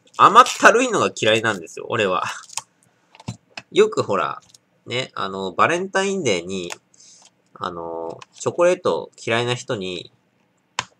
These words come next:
チョコレートあげるとかして失敗したっていう人もいると思うんですけど、そういうのではなくですね、そもそも甘いの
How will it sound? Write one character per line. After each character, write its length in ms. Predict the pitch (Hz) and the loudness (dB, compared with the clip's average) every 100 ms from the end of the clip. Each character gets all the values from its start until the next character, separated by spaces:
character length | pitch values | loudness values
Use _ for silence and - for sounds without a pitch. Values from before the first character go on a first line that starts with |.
| _ _ _ - | _ _ _ -8
チ 120 | 117 | -6
ョ 80 | 104 | 0
コ 100 | 147 | 0
レ 100 | 151 | 2
ー 40 | |
ト 140 | 87 | 0
あ 100 | 78 | 0
げ 100 | 92 | 0
る 120 | 104 - | -2 -4
と 80 | |
か 180 | - - - _ _ _ _ - - _ _ | -14 -20 -20 _ _ _ _ -20 -20 _ _
し 200 | - - | -18 -8
て 320 | 113 98 - - | -4 -4 -4 -12
失 200 | - - - | -18 -8 -2
敗 160 | 135 | -2
し 100 | 135 | -2
た 100 | - | -4
っ 120 | - | -4
て 80 | - | -8
い 40 | 80 | -12
う 20 | |
人 200 | - 95 | -10 -8
も 80 | 85 | -8
い 80 | |
る 140 | 98 135 | -10 -6
と 80 | 143 | -6
思 180 | 139 | -6
う 40 | 123 | -8
ん 20 | |
で 60 | - | -10
す 120 | - | -16
け 100 | - | -18
ど、 120 | - _ - - _ - - - - - - - _ _ - - | -20 _ -18 -18 _ -10 -10 -14 -16 -4 -4 -4 _ _ -6 -6
そ 400 | - - 208 262 | -8 -4 0 0
う 20 | |
い 80 | 392 | 0
う 60 | 359 | -2
の 160 | 131 | -2
で 80 | 101 | -4
は 100 | 85 | -6
な 200 | 87 131 | -4 -6
く 100 | 135 | -6
で 100 | 78 | -10
す 120 | - 95 | -14 -20
ね、 180 | 92 - _ _ _ _ _ _ _ _ | -20 -20 _ _ _ _ _ _ _ _
そ 280 | _ - 277 | _ -6 -2
も 80 | 247 | -2
そ 180 | - 220 | -2 -2
も 300 | 196 104 - _ _ - - _ _ - _ _ | 0 -2 -6 _ _ -20 -20 _ _ -20 _ _
甘 340 | - 151 196 226 | -2 2 2 2
い 20 | |
の 120 | 226 | 2